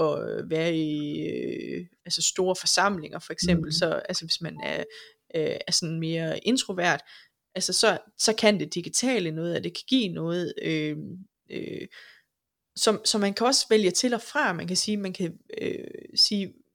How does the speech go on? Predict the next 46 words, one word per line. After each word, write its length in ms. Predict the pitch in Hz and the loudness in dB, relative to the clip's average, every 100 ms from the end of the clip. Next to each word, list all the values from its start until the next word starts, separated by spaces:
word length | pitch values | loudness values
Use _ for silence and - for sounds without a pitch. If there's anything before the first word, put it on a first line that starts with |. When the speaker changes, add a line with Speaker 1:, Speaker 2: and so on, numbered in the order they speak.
| _ 190 | _ -4
Speaker 1:
"Jeg 160 | 185 185 | -2 0
vil 100 | 196 - | -4 4
kun 240 | 285 330 | 6 6
have 140 | 254 202 | 6 4
det, 360 | 185 156 160 - _ | 4 2 -2 -6 _
have 140 | 196 202 | 0 2
det, 300 | 196 156 156 - _ _ _ - | 4 2 -2 -14 _ _ _ 2
have 160 | 202 202 | 4 4
det 380 | 170 156 160 | 2 0 -2
digitale." 600 | 185 165 - 220 202 156 | -2 -2 0 4 4 2
Man 140 | 156 - | -2 4
kan 120 | 185 | 6
også 160 | - 254 | 6 6
vælge 260 | 240 226 | 6 4
at 100 | 165 | 2
sige, 240 | - 202 202 - - | 2 2 0 -6 -8
"Men 60 | 170 | 0
jeg 60 | 196 | 2
har 40 | |
ikke 120 | 226 | 4
lyst 100 | 226 | 2
til 80 | 185 | 2
at 40 | |
være 100 | 156 | -2
i 40 | 165 | -2
en 60 | |
månecirkel, 580 | 175 262 277 - 170 185 - | 4 4 4 2 0 -6 -8
for 60 | |
eksempel. 400 | 160 - 190 - | -4 0 0 -2
Jeg 120 | 170 170 | -4 -2
vil 80 | |
gerne 220 | 185 196 202 | 2 2 2
være 100 | 170 | 0
en 60 | - | 0
del 240 | 220 180 - | 0 0 -2
af 140 | 160 - | -6 4
Facebook-fællesskabet, 1080 | 214 262 - - - 196 175 - 190 185 - | 4 4 -2 -8 -2 0 2 2 2 0 -4
og 60 | 180 | 0
så 180 | - 214 | 2 2
vil 120 | 196 | 2
jeg 140 | 160 | -2
tage 200 | - 175 - | -2 -2 0
del 360 | 226 143 147 - | 0 -2 -6 -4
i 180 | 180 165 _ - - _ _ _ - | -4 -4 _ -20 -20 _ _ _ 0
sæsonudfordringerne, 1200 | 202 - 196 190 165 - 175 160 - 156 156 76 | 4 6 6 4 0 0 0 0 -4 -6 -6 -6
øh, 960 | 73 69 - - 62 - - - 50 | -6 -6 -6 -8 -8 -8 -8 -6 -6